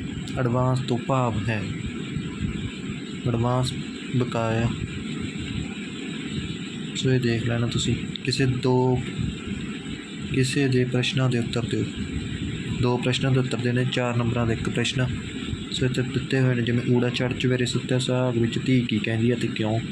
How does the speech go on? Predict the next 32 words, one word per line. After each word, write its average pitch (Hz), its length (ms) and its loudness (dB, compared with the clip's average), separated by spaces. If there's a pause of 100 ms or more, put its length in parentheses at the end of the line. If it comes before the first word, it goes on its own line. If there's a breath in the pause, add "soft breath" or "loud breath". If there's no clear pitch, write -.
(140)
ਨਿੱਕੀ 127 300 2
ਜਿਹੀ 131 260 4
ਸੂਈ 120 360 4 (120)
ਬਟਵਾ 120 460 0 (100)
ਧਾਗਾ 117 340 2
ਸੁਹਾਗ 123 360 2
ਵਿੱਚ 117 260 0
ਕਸੀਦਾ 120 400 0
ਕੌਣ 113 280 0
ਕੱਢ 120 220 -2
ਰਹੀ 131 220 4
ਹੈ? 127 100 0 (420 loud breath)
ਸਿੱਠਣੀਆਂ 143 440 2
ਵਿੱਚ 135 200 4
ਮਜ਼ਾਕ 127 380 4
ਦਾ 123 100 2
ਪਾਤਰ 120 320 0
ਕੌਣ 107 260 2
ਬਣਦਾ 120 400 2
ਹੈ? 127 60 0 (480)
ਸਤਿਗੁਰਾਂ 131 540 4 (380)
ਕਾ 123 240 2
ਸਵਾਰਿਆ 123 520 2
ਈ 120 140 4 (120)
ਘੋੜੀ 127 260 4
ਵਿੱਚ 117 240 2
ਭਾਬੀਆਂ 123 400 2
ਕਿਸ 123 220 0
ਨੂੰ 123 280 4
ਘੋੜੀ 131 180 4
ਚੜ੍ਹਾਉਂਦੀਆਂ 113 420 2
ਹਨ? 104 220 2